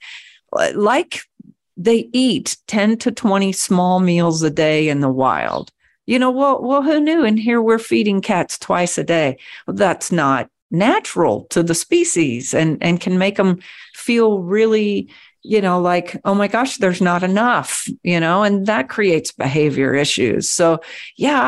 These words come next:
I, I was just amazed. And that's what I did. I didn't set out to,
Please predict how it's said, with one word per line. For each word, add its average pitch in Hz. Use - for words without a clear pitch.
I, 220
I -
was 349
just -
amazed. 165
And 196
that's 233
what 240
I -
did. 262
I 165
didn't 190
set 175
out 226
to, 147